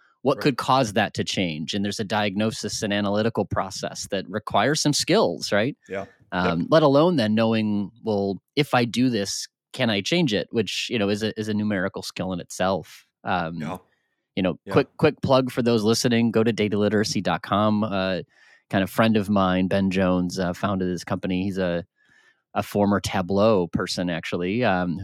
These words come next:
Speaker 2: Cool.
Speaker 1: started his own business, whose mission is to help people become more data literate. It's not, it's not an H R specific thing. It's just sort of in general. Um, his books and his classes are awesome to just help
Speaker 2: Very
Speaker 1: people
Speaker 2: cool.
Speaker 1: get more comfortable.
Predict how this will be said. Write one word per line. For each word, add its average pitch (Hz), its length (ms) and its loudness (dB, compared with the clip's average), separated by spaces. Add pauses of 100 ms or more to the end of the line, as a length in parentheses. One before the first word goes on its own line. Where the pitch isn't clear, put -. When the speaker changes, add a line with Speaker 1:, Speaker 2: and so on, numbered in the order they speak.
Speaker 2:
Cool. - 20 -
Speaker 1:
started 104 400 2
his 98 100 -2
own 101 140 0
business, 101 400 0
whose 107 240 -2
mission 123 420 2
is 135 280 2
to 113 180 0
help 101 240 0
people 110 300 -2
become 107 300 -2
more 107 120 2
data 95 240 -2
literate. 95 300 0
It's - 140 -8
not, 123 240 4
it's 131 120 -2
not 131 240 4
an 117 140 4
H 113 180 2
R 113 180 4
specific - 580 -2
thing. 87 220 -2
It's 87 120 -4
just - 260 -6
sort 104 180 -2
of 92 100 -2
in 104 120 0
general. 95 560 2 (640)
Um, 80 520 -2
his 95 100 -6
books - 320 -6
and 101 120 -6
his 95 240 -6
classes 92 460 -6
are 87 140 -4
awesome 87 420 0 (720)
to 143 100 4
just 135 120 2
help 135 160 4
Speaker 2:
Very - 60 0
Speaker 1:
people 131 160 2
Speaker 2:
cool. 123 40 0
Speaker 1:
get 131 100 2
more 131 120 4
comfortable. - 460 -2